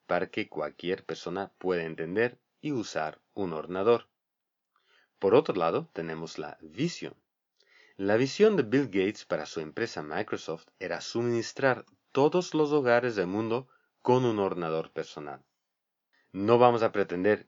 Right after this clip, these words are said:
que hay un ordenador personal en todos los hogares del mundo,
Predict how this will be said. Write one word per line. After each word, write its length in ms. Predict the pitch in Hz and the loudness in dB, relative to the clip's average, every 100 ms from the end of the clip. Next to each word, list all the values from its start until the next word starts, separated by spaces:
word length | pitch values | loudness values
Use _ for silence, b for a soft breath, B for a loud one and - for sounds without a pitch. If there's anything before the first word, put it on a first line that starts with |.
| - | -6
que 80 | 82 | -4
hay 120 | 95 | -2
un 100 | 90 | -2
ordenador 460 | 87 82 82 92 | -4 -4 -2 -4
personal 460 | - 90 98 90 - - | -4 -6 -4 -6 -6 -8
en 320 | 95 92 90 | -6 -4 -6
todos 560 | - 117 107 85 - - | 2 4 4 2 -4 -16
los 180 | 82 78 | -10 -8
hogares 360 | 80 76 73 76 | -8 -6 -8 -8
del 100 | 78 | -6
mundo, 380 | 104 104 78 | -2 -2 -4